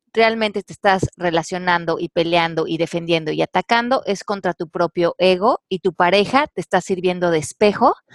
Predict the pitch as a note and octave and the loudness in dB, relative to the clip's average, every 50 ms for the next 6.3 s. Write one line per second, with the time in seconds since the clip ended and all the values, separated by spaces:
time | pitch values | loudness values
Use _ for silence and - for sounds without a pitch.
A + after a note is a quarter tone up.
0 | - - _ _ _ F#3+ F3 E3 E3 D#3+ E3+ - - G3+ F#3+ F#3 - - G3 G#3 | -20 -20 _ _ _ 0 2 2 2 0 0 0 2 2 2 2 2 2 2 2
1 | G3+ - - - B3+ D#4+ - - _ _ _ _ _ - - - _ - - - | 2 -2 0 2 2 2 2 -2 _ _ _ _ _ -20 -20 -20 _ -14 -4 -2
2 | A#3 A3+ A3 - A3+ G#3 F#3+ - _ A3+ G#3+ - A3+ G#3+ G3+ G#3 G3 - - - | -2 -2 2 2 2 2 2 0 _ -6 2 2 4 4 4 2 2 0 -4 -2
3 | - G#3 G3+ G3+ G3 A3 G#3+ G3 F#3 F#3 - - G3+ F#3 F3+ D#3 - - - - | 0 0 0 2 4 2 4 4 4 0 2 2 0 0 0 -4 -6 -4 -2 -2
4 | E3+ D#3+ E3+ - - G#3+ G3+ F#3 F3+ - E3+ - - D#3 - E3 - F3+ D#3+ D3+ | -2 0 -2 -6 -2 -2 -2 -2 -2 -6 -6 -6 -6 -6 -6 -6 -4 -4 -2 -2
5 | D3 D3 D#3 D3 D#3 D#3+ D#3 - - - D#3+ D3+ D3 C#3+ - - - D#3 D#3 D#3+ | -2 -4 -4 -2 -2 -4 -4 -6 -8 -8 -8 -8 -8 -10 -12 -10 -10 -8 -6 -6
6 | D#3+ D3 C3+ B2 - | -6 -6 -8 -10 -14